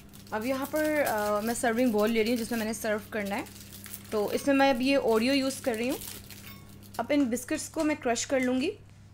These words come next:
अब मैं इसके अंदर दो कप मिक्स कॉकटेल फूड डाल रही हूँ। आप अपने पसंद का कोई भी फूड डाल सकते हैं। अगर आप ये कॉकटेल नहीं डालना चाहते तो कोई भी फ्रेश फूड डाल सकते हैं।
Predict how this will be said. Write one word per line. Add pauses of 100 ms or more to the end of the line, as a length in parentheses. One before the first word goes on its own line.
(760)
अब
मैं
इसके
अंदर
दो
कप
मिक्स
कॉकटेल
फूड
डाल
रही
हूँ।
आप
अपने
पसंद
का
कोई
भी
फूड
डाल
सकते
हैं।
अगर
आप
ये
कॉकटेल
नहीं
डालना
चाहते
तो
कोई
भी
फ्रेश
फूड
डाल
सकते
हैं।